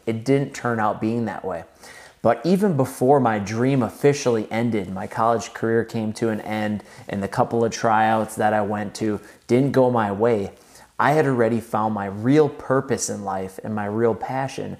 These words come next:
which was training, which was the gym, which was getting in shape, which was exercising. And to be honest, when I first got that purpose, it kinda started sinking in. "I love this, I love this."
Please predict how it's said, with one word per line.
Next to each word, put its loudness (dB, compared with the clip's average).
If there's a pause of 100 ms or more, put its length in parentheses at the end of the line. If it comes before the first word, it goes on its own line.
(380)
which 0
was -2 (440)
training, -4 (120)
which -6
was -2
the 2
gym, -2 (320)
which 0
was 4
getting 4
in 2
shape, 0
which 0
was 0
exercising. -2 (500)
And 4
to 0
be 6
honest, 0
when 2
I 2
first 0
got 2
that 0
purpose, -2
it -10
kinda -2
started 0
sinking -2
in. -4
"I -6
love 0
this, -4
I -6
love 0
this." -8